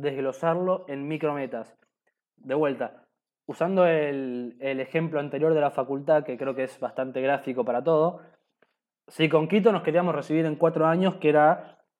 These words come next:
eh, lo que duraba la cursada, haciéndola en tiempo y forma, sabíamos que teníamos un total de cuarenta materias. Ok, nosotros agarramos objetivo a largo plazo, ser licenciados en cuatro años.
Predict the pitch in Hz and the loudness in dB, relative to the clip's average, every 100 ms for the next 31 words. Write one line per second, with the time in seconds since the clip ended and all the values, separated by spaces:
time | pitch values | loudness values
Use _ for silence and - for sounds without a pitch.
0 | _ 139 135 127 123 123 120 117 113 110 | _ 0 4 4 4 2 -2 -6 -8 -10
1 | 104 _ - - 131 131 135 143 156 147 | -14 _ -20 -6 -2 2 4 10 10 8
2 | 139 131 - 160 175 185 135 135 147 143 | 2 -2 4 6 8 6 2 -4 -4 -2
3 | 135 131 151 147 139 175 170 175 233 - | -2 0 0 0 0 2 4 2 0 -4
4 | _ _ _ _ - 143 160 156 147 143 | _ _ _ _ 2 6 6 6 -2 -2
5 | 156 151 156 143 139 165 175 190 202 - | -2 -2 -2 -2 2 2 2 0 0 2
6 | 147 156 151 135 127 127 113 107 - - | 2 2 0 0 0 -2 -4 -8 -10 -4
7 | 127 135 113 - _ _ _ _ - 175 | 0 0 0 -10 _ _ _ _ 0 2
8 | 160 151 151 143 117 107 - _ _ _ | 6 6 8 6 2 -8 -20 _ _ _
9 | _ _ - 131 143 139 185 180 143 160 | _ _ -10 -6 -2 4 4 4 4 4
10 | 170 160 190 208 226 247 - - _ _ | 4 4 6 4 4 2 0 -18 _ _
11 | _ _ _ _ _ _ _ _ - 185 | _ _ _ _ _ _ _ _ 2 4
12 | 180 170 151 135 196 214 196 143 180 175 | 6 4 0 6 10 10 8 2 -2 2
13 | 170 165 143 123 117 113 | 2 2 2 0 -6 -14